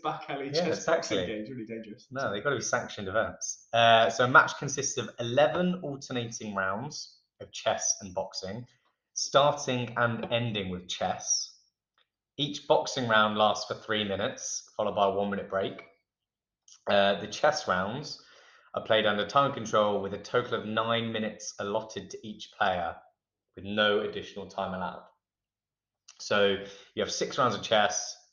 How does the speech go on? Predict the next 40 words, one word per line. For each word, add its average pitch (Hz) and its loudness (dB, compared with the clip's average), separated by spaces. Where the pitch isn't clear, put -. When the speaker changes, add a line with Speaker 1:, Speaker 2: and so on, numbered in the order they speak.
Speaker 2:
five 117 8
rounds 101 2
of 92 -10
boxing. 92 -6
That's - -20
how 87 -8
it 92 -10
works, 135 4
but 110 -6
you 104 -10
can 110 -2
only 107 -2
use 104 -2
up 104 2
nine 101 0
minutes, 95 -4
um, 90 -4
on, 95 -8
on 92 -8
your 90 -4
chess - -4
clock - -4
for 95 -8
your 90 -6
ruled. 90 -10
Uh, 85 -4
if - -10
you 98 -6
run 92 -2
out 87 -4
of - -16
time 92 2
on 90 -8
the - -12
chess 143 0
clock, 123 4
you 98 -6
lose. - -8
So, 107 6
um, 107 0